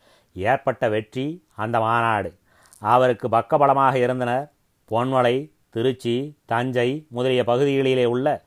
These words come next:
பெரியார் தொண்டர் படையினர். மாநாட்டு வெற்றிக்கான பங்கு செலுத்த ஒவ்வொரு வட்டாரமும் ஆர்வத்துடன் முன்வந்து அற்புதமான வெற்றியை உண்டாக்கிற்று. திருச்சி மாநாடு கூடும்போது பெரியாருக்கு வயது அறுபத்தி ஏழு,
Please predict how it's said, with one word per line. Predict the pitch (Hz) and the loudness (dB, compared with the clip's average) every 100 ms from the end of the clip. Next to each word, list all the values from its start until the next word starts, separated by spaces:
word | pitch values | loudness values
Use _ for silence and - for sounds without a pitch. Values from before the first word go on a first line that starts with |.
| _ _ _ - | _ _ _ -2
பெரியார் | 117 131 143 139 | 2 4 6 4
தொண்டர் | 120 120 120 | 2 0 0
படையினர். | 113 110 101 90 - _ _ _ - | 0 0 -2 -6 -12 _ _ _ -16
மாநாட்டு | 90 98 123 127 127 110 117 | -6 -2 0 2 0 0 -4
வெற்றிக்கான | 110 - 123 131 123 113 | -4 -6 -4 -2 0 -2
பங்கு | 113 127 | -2 -2
செலுத்த | 120 123 113 139 113 - _ _ _ | 0 0 0 0 -2 -4 _ _ _
ஒவ்வொரு | 101 113 123 131 | -4 -2 0 2
வட்டாரமும் | 113 117 - 139 131 127 110 | 2 0 2 4 4 0 -8
ஆர்வத்துடன் | 92 107 131 135 - 131 131 | -4 2 2 2 -2 -4 -4
முன்வந்து | 120 127 123 127 131 - _ _ _ | -4 -4 -4 -4 -4 -6 _ _ _
அற்புதமான | - 98 123 - 147 143 139 139 | -6 0 0 0 0 2 2 4
வெற்றியை | 131 123 131 127 | 2 2 0 0
உண்டாக்கிற்று. | 120 123 120 113 110 98 92 - _ _ _ _ | 0 0 0 0 -2 -8 -14 -20 _ _ _ _
திருச்சி | - 107 127 123 | -4 -2 0 -2
மாநாடு | 123 117 127 127 123 | 0 2 4 4 4
கூடும்போது | 110 123 127 123 127 135 139 - _ _ - | 2 0 -2 0 0 0 -2 -8 _ _ -6
பெரியாருக்கு | 107 127 131 127 123 - | 0 4 6 6 4 0
வயது | 113 117 127 120 | 0 2 2 2
அறுபத்தி | 107 123 131 120 | 2 2 0 -2
ஏழு, | 117 117 110 120 | 0 0 0 -2